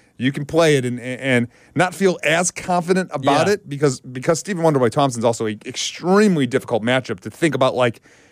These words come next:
Speaker 1: you're gonna outpoint him because he's only been knocked out once in his mixed martial arts career, and that was, uh, a, a, a fight that Anthony Showtime Pettis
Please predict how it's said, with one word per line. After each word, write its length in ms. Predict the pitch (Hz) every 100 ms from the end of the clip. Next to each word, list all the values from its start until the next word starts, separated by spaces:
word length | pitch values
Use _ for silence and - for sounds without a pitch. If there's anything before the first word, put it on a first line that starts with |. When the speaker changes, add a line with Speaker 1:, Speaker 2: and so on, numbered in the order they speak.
| -
Speaker 1:
you're 100 | 139
gonna 160 | 147
outpoint 540 | 135 143 - - 156 160
him 300 | 208 214 214 _ _ -
because 240 | 139 160
he's 120 | 156
only 160 | 202 226
been 180 | 180 156
knocked 240 | 151 147
out 160 | 147 123
once 440 | 113 147 165 -
in 120 | - 135
his 120 | 120
mixed 220 | 143 139
martial 320 | 135 127 127
arts 180 | 123 120
career, 460 | - 110 127 165 190 _ _
and 160 | - 135
that 140 | 156
was, 160 | 151 127
uh, 560 | 135 123 113 - 120 110 - _ -
a, 80 | 131
a, 160 | 117 117
a 80 | 117
fight 300 | - 160 143
that 140 | 131 147
Anthony 400 | 156 147 156 139
Showtime 520 | - 143 131 117 107
Pettis 420 | 143 139 127 -